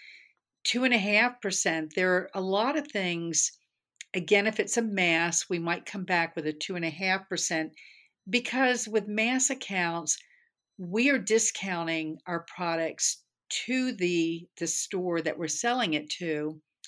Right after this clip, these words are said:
Therefore, we need to discount the percentage. But the volume,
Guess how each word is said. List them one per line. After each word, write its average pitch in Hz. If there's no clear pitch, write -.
Therefore, 190
we 180
need 175
to 165
discount 160
the 160
percentage. 170
But 202
the 202
volume, 185